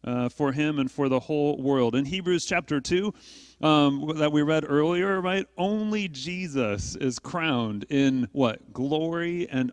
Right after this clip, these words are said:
honor. Everything else is below Jesus.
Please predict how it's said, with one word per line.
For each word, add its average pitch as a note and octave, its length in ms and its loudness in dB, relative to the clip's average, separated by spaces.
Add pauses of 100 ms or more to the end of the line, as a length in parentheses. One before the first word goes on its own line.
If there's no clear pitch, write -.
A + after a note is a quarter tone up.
honor. A2 640 -10 (480)
Everything G#3 680 -2
else D#3+ 260 0
is C#3+ 180 0
below C#3+ 920 2
Jesus. - 1000 -6